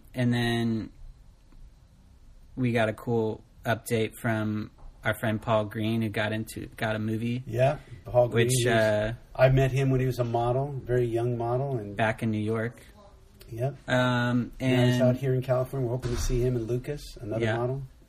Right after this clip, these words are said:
Speaker 2: We're gonna see on Monday.
Speaker 1: Cool.
Speaker 2: So?
Speaker 1: So, a lot of cool things going on. We'll pray for that, and, um, we'll, I'm, I'm gonna, I'm gonna, s-, since we started with prayer, I'll just end with a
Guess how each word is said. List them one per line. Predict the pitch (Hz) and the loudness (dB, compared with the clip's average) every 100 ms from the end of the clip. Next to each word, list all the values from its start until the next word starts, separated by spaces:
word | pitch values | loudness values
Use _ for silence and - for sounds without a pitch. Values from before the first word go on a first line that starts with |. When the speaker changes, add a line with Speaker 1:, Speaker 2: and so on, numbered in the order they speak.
| - - - | -20 -20 -14
Speaker 2:
We're | 113 | -6
gonna | 117 113 | -4 -6
see | - 107 | -8 -8
on | 107 | -8
Monday. | 107 113 131 139 - - - | -8 -6 -8 -8 -16 -20 -16
Speaker 1:
Cool. | - 123 110 120 - - - | -6 -2 -2 -6 -16 -20 -16
Speaker 2:
So? | 131 135 | -12 -10
Speaker 1:
So, | - 131 123 123 127 - | -2 2 4 2 -2 -8
a | - | -2
lot | 143 | 0
of | 151 | 0
cool | 156 151 | 0 -2
things | 151 143 139 | 0 -2 -2
going | 139 135 127 | 0 2 0
on. | - 123 131 139 | 0 0 0 0
We'll | 127 | -2
pray | - 127 127 | -2 -2 -2
for | - 120 | -4 -4
that, | 117 120 120 - | 0 0 -2 -4
and, | 120 117 113 113 110 | -4 -2 0 0 0
um, | 110 110 110 110 113 120 - - - - - - - - - - - | 0 0 0 -2 -4 -6 -12 -18 -20 -20 -20 -20 -20 -20 -20 -18 -6
we'll, | 123 123 123 123 113 - - - - - - | 0 2 4 2 -2 -8 -20 -20 -20 -20 -4
I'm, | 127 151 156 | 4 4 2
I'm | 131 | 0
gonna, | 156 160 - - - - - - - - - - - - - - | 0 0 -2 -8 -20 -20 -20 -20 -20 -20 -20 -20 -20 -20 -20 -4
I'm | 131 | 0
gonna, | 127 - - | 0 -2 -10
s-, | - 135 | -8 -6
since | 143 135 135 | -2 -2 -2
we | |
started | 123 123 113 | 0 2 2
with | 117 113 | 0 -2
prayer, | - 113 110 | -2 2 2
I'll | 110 | 0
just | 110 - - | -4 -6 -4
end | 110 110 | -2 0
with | 110 107 | -2 0
a | 104 101 | 0 0